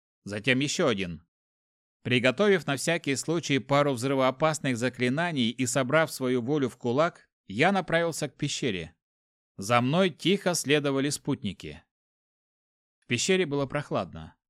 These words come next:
Она была поистине огромной. Сводчатые стены,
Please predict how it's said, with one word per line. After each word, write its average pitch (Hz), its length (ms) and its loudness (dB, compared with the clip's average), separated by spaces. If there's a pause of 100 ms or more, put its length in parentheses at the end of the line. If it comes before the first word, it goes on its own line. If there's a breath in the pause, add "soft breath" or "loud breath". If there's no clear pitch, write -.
(240)
Она 131 240 4
была 143 240 2
поистине 143 680 0
огромной. 117 580 -4 (800)
Сводчатые 147 720 0
стены, 104 560 -2